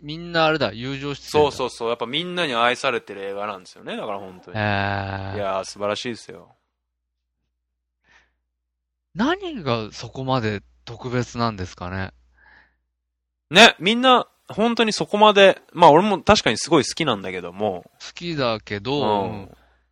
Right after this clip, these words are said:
Speaker 1: 青春映画っていう、女の子たちの青春映画っていう
Speaker 2: はいはいはいはい。
Speaker 1: 側面以外、な-、何かあるんですかね？こう、アメリカ人にはたまらない何かが。
Speaker 2: うん。
Speaker 1: やっぱり、ああいう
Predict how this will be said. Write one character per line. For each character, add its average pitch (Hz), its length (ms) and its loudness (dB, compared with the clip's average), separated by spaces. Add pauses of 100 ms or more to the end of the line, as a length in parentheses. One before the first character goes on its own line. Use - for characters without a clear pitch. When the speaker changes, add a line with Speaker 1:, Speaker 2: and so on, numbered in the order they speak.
(420)
Speaker 1:
青 254 260 -6
春 269 340 -12
映 262 240 -2
画 131 140 0
っ 110 60 -4 (840)
て 123 80 -4
い 110 140 -4
う、 101 300 -12
女 208 320 -10
の 190 100 -14
子 135 80 -14
た 113 140 -10
ち - 80 -18
の 107 60 -16
青 151 280 -8
春 170 300 -14
映 160 180 -8
画 87 200 -6
っ - 20 -18 (180)
て 117 80 -8
い 110 100 -2
う 104 140 -10
Speaker 2:
は - 60 -10
い 101 40 -14
は 104 60 -18
い 107 100 -18
は 92 60 -16 (300)
い - 20 -8
は 98 120 -8
い。 - 40 -16 (160)
Speaker 1:
側 135 340 -12
面 123 420 -6 (1600)
以 135 140 -6
外、 117 160 -4
な-、 147 180 -4
何 220 240 -2
か 131 140 0
あ 175 40 2
る 190 120 -6
ん - 20 -12
で 104 80 -10
す - 80 -16
か 113 80 -8
ね？ 117 80 -8
こ 107 580 -8
う、 - 20 -2
ア 113 60 4
メ 135 120 -2
リ 147 80 -2
カ 170 100 2
人 120 220 -8
に 98 80 -14
は 98 180 -10
た - 180 -12
ま 123 140 0
ら 147 140 6
な 143 120 0
い 139 60 -4
何 131 240 -4
か 95 140 -8
が。 - 60 -14
Speaker 2:
う - 20 -18
ん。 - 20 -20 (560)
Speaker 1:
や 190 60 -4
っ 190 40 -6
ぱ 269 120 -2
り、 170 240 -6
あ 185 60 -4
あ 214 40 -4
い 226 80 -8
う 233 180 -12